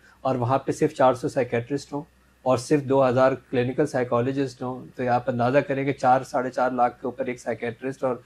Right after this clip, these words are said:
डेढ़, दो लाख के ऊपर अगर आप पे एक psychologist होगा,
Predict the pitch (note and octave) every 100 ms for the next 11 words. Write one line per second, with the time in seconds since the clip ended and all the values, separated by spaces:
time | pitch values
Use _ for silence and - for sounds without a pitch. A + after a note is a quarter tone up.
0 | - _ C3 C#3 C#3 C3+ A#2+ A#2+ - A#2+
1 | C3 B2+ B2+ B2+ B2 B2+ B2+ A#2 A#2+ B2
2 | C3+ - D#3+ D3+ B2+